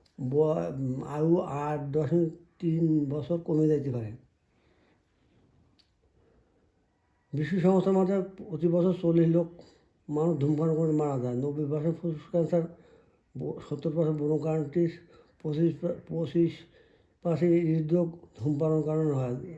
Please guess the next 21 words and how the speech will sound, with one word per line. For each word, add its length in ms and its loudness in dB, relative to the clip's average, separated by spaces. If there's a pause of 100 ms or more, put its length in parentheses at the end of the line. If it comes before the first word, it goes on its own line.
(260)
জাকির 320 -6
নায়েক, 300 -2 (520)
YouTube। 380 -2 (1300)
উপরোক্ত 400 2
সিভিল 340 2
সার্জনের 340 2
কাজ, 200 2 (200)
পোস্টার 480 0
ও 240 2 (220)
বায়োলজি 540 -2
স্ট্যান্ড 380 -2
টাকাটা 320 -4
বইতে 280 0
বোঝা-, 320 -4
দেখা 260 -4
যাচ্ছে 240 -4
যে 200 -4 (440)
সিগারেট 420 -2 (500)
মানুষের 360 -2
জীবনের 260 0
জন্য, 400 2